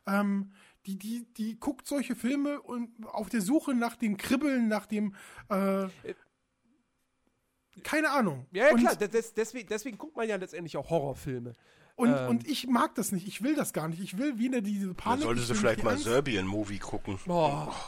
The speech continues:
Speaker 2: Nee, also sowas tue ich mir dann auch nicht an, aber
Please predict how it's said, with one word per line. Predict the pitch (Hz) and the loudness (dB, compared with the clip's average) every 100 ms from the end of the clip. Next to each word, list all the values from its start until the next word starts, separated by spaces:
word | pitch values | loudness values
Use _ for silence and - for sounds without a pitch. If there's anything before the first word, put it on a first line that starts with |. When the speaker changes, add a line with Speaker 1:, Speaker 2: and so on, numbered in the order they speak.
| - - - _ _ _ _ _ _ _ _ _ _ - | -12 -20 -20 _ _ _ _ _ _ _ _ _ _ -16
Speaker 2:
Nee, | 113 110 - | -12 -10 -8
also | 147 143 | -6 -4
sowas | 165 214 - | 0 0 -2
tue | 202 | -6
ich | 180 | -4
mir | 175 | -4
dann | 147 131 | -4 -6
auch | 139 | -8
nicht | 139 - 117 | -8 -12 -16
an, | 117 | -14
aber | 131 131 131 123 117 | -10 -6 -6 -6 -8